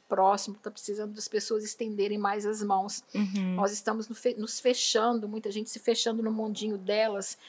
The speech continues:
Speaker 1: e fingindo que nada está acontecendo lá fora. Muitas pessoas estão fingindo que não tem ninguém passando fome lá na rua. E estão passando fome. Então,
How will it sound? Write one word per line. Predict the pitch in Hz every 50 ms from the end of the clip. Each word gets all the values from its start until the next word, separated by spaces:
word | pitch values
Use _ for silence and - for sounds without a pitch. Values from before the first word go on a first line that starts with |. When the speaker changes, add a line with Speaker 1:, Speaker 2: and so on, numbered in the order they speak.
| - - -
Speaker 1:
e | 208
fingindo | - 262 262 262 233 226 254 254 262 247
que | - 254
nada | 254 285 330 392 415
está | 381 - - 392
acontecendo | 392 - - 269 269 285 - - 277 254 254
lá | 254 254 247
fora. | - - 214 190 180 - 190 - - - - - - - - - - - - -
Muitas | - 196 - 226 -
pessoas | - 233 226 - - 254 254 262 254
estão | 247 247 - 262 240
fingindo | 247 - 233 226 214 233 247 247 247 247
que | -
não | 233 226
tem | - 233 233
ninguém | 233 233 277 320
passando | - 302 302 - - 285 277 277
fome | - - 277 262 262 254
lá | 254
na | 254 254 262
rua. | 269 254 226 190 180 175 180 - - - - - - - _ _
E | - 202
estão | 214 220 - - 208 208
passando | - 226 220 - 233 226 226 240
fome. | - - - 185 175 170 180
Então, | 185 190 - 214 220 233